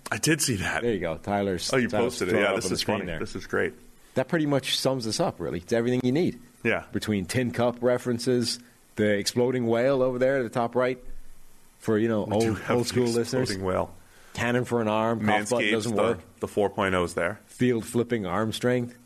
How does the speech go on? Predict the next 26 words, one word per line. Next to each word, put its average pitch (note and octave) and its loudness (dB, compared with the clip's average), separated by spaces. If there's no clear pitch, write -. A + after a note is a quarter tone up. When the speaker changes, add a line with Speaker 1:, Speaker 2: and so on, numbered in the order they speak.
Speaker 1:
Hall A2 2
of A2+ -2
Famer G#2+ 2
Corey G2+ 2
Davis, F#2 0
number A2 0
thirty-three, G2+ 0
the F#2+ -2
player. F#2 0
Random A2+ 2
references G#2 0
to G2+ 0
the F#2 -4
nineties F#2 -2
Jags F2 0
games. E2+ -6
That G2+ 0
feels A2 2
like F#2 0
my F#2 2
little F2+ -2
corner F#2 -2
down D#2 -4
there, D#2 -4
yeah. E2 0
Speaker 2:
Yeah. - -10